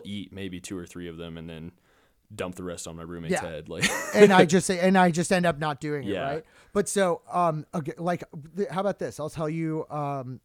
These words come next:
Speaker 2: a quick approach to, uh, bread and butter pickles.
Speaker 1: Yeah.
Speaker 2: And I'm gonna talk about, uh, something more sour, like a regular cucumber pickle, because I'm gonna make barbecue this weekend.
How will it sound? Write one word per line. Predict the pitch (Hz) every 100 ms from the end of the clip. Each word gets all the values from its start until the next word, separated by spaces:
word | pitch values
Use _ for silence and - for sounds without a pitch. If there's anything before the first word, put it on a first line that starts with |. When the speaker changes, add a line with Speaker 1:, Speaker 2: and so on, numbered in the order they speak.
| -
Speaker 2:
a |
quick | - - 165 156 - - _
approach | 175 - 165 156 151 - -
to, | - 147 143 143 139 -
uh, | 135 131 120
bread | - 147
and | 147
butter | 120 147 165
pickles. | 185 180 208 233 - -
Speaker 1:
Yeah. | 139 139 -
Speaker 2:
And | 175 165 156
I'm | 151 160
gonna | 160 151
talk | - 156 147
about, | 151 156 151 143 131 -
uh, | 156 151
something | 143 170 156 165
more | 147 131
sour, | - 165 151 156 160 165 - _ _
like | 143 156 143 135
a | -
regular | 151 156 151 170
cucumber | 165 190 190 185
pickle, | 185 202 226 226 - -
because | 185 185 170 -
I'm | 196
gonna | 180
make | 180 165
barbecue | - 190 170 - 160
this | 151 151
weekend. | 143 156 147 139